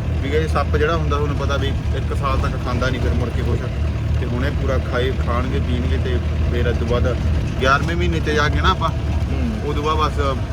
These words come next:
Speaker 1: ਇਹ ਖੱਡਾਂ 'ਚ ਵੜਨ ਲੱਗ ਜਾਂਦੇ, ਤੇ ਫਿਰ ਮੁੜ ਕੇ ਨਹੀਂ ਨਿਕਲਦੇ ਹੈਗੇ ਤੀਜੇ ਚੌਥੇ ਮਹੀਨੇ ਤੱਕ। ਫਿਰ ਇੱਕ ਥਾਂ ਬਹਿ ਜਾਂਦੇ ਜਾ ਕੇ, ਫਿਰ ਤੁਹਾਨੂੰ ਸੱਪ ਦੇਖਣ ਨੂੰ ਨਹੀਂ ਮਿਲਦਾ।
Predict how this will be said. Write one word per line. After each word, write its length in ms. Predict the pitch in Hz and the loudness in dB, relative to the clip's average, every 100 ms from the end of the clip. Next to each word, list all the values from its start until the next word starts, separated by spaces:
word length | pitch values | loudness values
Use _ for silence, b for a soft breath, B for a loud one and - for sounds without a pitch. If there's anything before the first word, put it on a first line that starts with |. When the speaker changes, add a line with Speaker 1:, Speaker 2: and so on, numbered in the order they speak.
| 127 | -2
Speaker 1:
ਇਹ 320 | 131 135 127 120 - - | -2 -2 -2 -4 -4 -4
ਖੱਡਾਂ 240 | 135 131 | -2 0
'ਚ 60 | 123 | 0
ਵੜਨ 380 | 120 120 117 113 | 0 0 0 0
ਲੱਗ 120 | 107 | 0
ਜਾਂਦੇ, 340 | 101 113 113 | 0 -2 -2
ਤੇ 100 | 120 | -2
ਫਿਰ 220 | 123 127 117 | -2 -2 -2
ਮੁੜ 200 | 120 117 | -4 -4
ਕੇ 80 | 131 | -4
ਨਹੀਂ 140 | 123 113 | -2 -2
ਨਿਕਲਦੇ 420 | 113 123 117 113 | -2 -2 -2 -2
ਹੈਗੇ 220 | 110 113 | -2 -2
ਤੀਜੇ 260 | - - - | -2 -4 -4
ਚੌਥੇ 300 | 117 - 117 | -4 -2 -2
ਮਹੀਨੇ 200 | 117 117 | -2 -2
ਤੱਕ। 280 | - - | -2 -2
ਫਿਰ 100 | - | -2
ਇੱਕ 100 | 113 123 117 | -2 -2 -2
ਥਾਂ 120 | 117 | -2
ਬਹਿ 220 | 107 107 | -2 -2
ਜਾਂਦੇ 200 | 120 117 | 0 0
ਜਾ 100 | 101 | 0
ਕੇ, 120 | 123 - - - 127 - | 0 -2 -2 -2 -2 -2
ਫਿਰ 140 | 127 | -2
ਤੁਹਾਨੂੰ 260 | 127 131 127 | -2 -2 -2
ਸੱਪ 240 | 127 123 | -2 0
ਦੇਖਣ 240 | 123 123 120 | 0 0 2
ਨੂੰ 100 | - | 2
ਨਹੀਂ 260 | 117 117 | 2 0
ਮਿਲਦਾ। 300 | - - - | 2 2 4